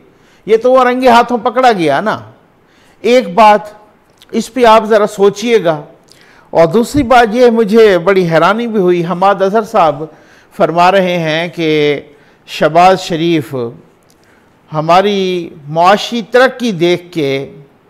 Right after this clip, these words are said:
भागना चाहते हैं। अब मैं इस पे हंसूँ, मुझे नहीं पता, मैं इस पे रोऊँ, मुझे नहीं पता।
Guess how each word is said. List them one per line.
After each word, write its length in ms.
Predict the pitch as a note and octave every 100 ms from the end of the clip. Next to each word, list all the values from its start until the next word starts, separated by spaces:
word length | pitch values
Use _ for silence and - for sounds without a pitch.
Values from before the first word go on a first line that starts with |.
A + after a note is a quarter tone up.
| _ C3
भागना 400 | D3 G3 G#3 E3+
चाहते 380 | C#3+ A2+ G#2+ A2
हैं। 240 | F#2+ - _ _ _ _ _ _ _ - - _ _ _ _
अब 100 | -
मैं 460 | F3+ A#3 D4 D4 C4+
इस 180 | B3+ B3
पे 140 | A#3
हंसूँ, 540 | E3 F#3+ G3 B3 A#3+ A3+
मुझे 280 | G#3 F3+
नहीं 140 | G3+ A3
पता, 500 | G#3+ G#3 F#3+ F#3 F3
मैं 220 | F3+ F#3
इस 100 | F3+
पे 200 | - F3
रोऊँ, 360 | F3 G3+ G#3+ G3+
मुझे 320 | F3+ D3+ E3+
नहीं 120 | F#3
पता। 680 | F#3 F3+ D#3+ C3+ G#2+ -